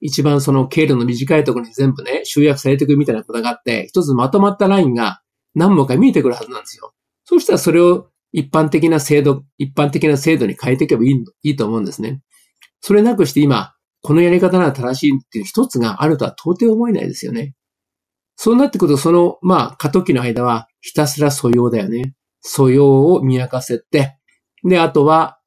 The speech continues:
その、いろんな分野を、で試していく。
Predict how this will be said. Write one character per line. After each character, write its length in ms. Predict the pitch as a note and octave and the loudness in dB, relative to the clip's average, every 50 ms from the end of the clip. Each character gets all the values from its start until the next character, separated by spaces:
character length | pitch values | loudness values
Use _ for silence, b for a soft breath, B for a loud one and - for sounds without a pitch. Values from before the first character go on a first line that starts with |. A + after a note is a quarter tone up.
| _ _ _ | _ _ _
そ 180 | - - D3+ | -12 -6 -2
の、 640 | C3 C3 C3 B2 A#2 A2+ G#2 G2 - - B1 - _ _ _ _ _ _ _ - - | -2 -2 0 -2 -2 -2 -2 -4 -4 -6 -10 -12 _ _ _ _ _ _ _ -8 -4
い 80 | D3 | 0
ろ 140 | C3+ C3+ C3+ | 2 2 4
ん 40 | C3+ | 4
な 120 | C3+ B2+ | 2 2
分 200 | A#2+ C#3 C#3+ C#3 | 2 2 4 4
野 160 | C3 A#2+ A2 | 2 2 0
を、 160 | G#2+ A2 - _ - | -4 -6 -8 _ -10
で 160 | C3 C3 C3 - - | -8 -8 -8 -8 -8
試 280 | - - C3+ F#3+ A#3 | -4 0 2 2 2
し 100 | A3+ - | 2 0
て 100 | - A2+ | 0 0
い 140 | G2 F2+ - | 0 -2 -4
く。 200 | - - C3 C3+ | -6 -8 -8 -8